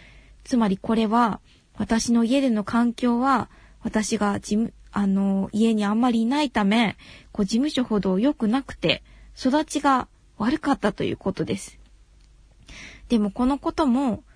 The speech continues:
四匹が一緒になることを思えば、最高の育ち具合だったのです。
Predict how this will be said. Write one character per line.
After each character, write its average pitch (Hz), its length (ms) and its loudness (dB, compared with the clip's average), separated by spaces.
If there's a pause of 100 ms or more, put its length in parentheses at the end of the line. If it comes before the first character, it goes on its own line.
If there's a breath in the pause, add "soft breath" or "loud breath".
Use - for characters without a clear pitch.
(140 soft breath)
四 277 180 2
匹 - 220 -6
が 214 100 0
一 196 60 -2
緒 262 120 -4
に 277 100 2
な 302 120 2
る 339 80 -2
こ 226 140 -2
と 185 140 -4
を - 20 0
思 196 180 2
え 240 80 0
ば、 180 160 -2 (600 soft breath)
最 214 280 -4
高 190 240 -4
の 180 120 -4
育 226 240 -4
ち 285 160 -6
具 330 100 2
合 294 120 2
だ 214 100 -2
っ 208 40 -6
た 214 180 -4
の 202 140 0
で 214 180 0
す。 - 200 -10